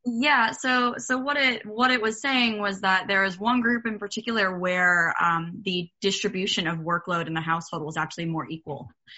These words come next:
And that was in their female earner group. So it was the group where the female actually earned more than the man, was where there was a equal dispersion, um, of work.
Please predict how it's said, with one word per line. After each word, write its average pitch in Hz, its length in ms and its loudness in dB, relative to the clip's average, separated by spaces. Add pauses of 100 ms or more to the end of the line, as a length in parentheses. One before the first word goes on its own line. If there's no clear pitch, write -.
(240)
And 180 340 2
that 180 200 4
was 196 260 0 (100)
in 196 160 -2
their 175 200 0
female 214 560 0
earner 208 260 0
group. 302 280 -2 (180)
So - 220 -2
it 170 40 0
was 196 220 -4 (220)
the 196 140 -4
group 262 360 0
where 202 120 0
the 190 60 -4
female 233 480 2
actually 180 540 0
earned 196 240 -2
more 190 640 0
than 185 140 -4
the 175 80 -6
man, 185 280 0 (480)
was 202 160 0
where 196 160 2
there 196 100 0
was 190 160 -4
a 180 300 -4
equal 208 400 0
dispersion, 190 840 0 (100)
um, 165 480 0
of 175 200 0
work. 175 360 -6